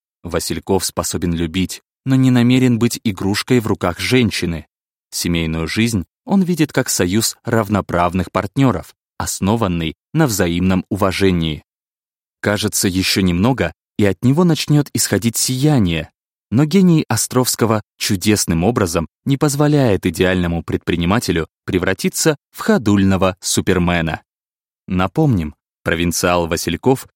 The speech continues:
приезжает по делам в Москву. Заодно он намерен жениться. Ему нужна не просто жена,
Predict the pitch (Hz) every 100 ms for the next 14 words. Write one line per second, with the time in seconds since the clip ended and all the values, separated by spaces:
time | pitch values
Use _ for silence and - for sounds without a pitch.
0 | - 143 143 90 90 151 147 - 92 92
1 | 87 101 - 87 95 90 - 90 78 _
2 | _ _ _ _ 87 82 80 80 101 131
3 | _ _ - 196 180 147 117 123 123 -
4 | 95 113 135 127 - 87 80 _ _ _
5 | _ _ 85 87 92 92 82 101 92 -
6 | 95 87 101 123 - 90 87 80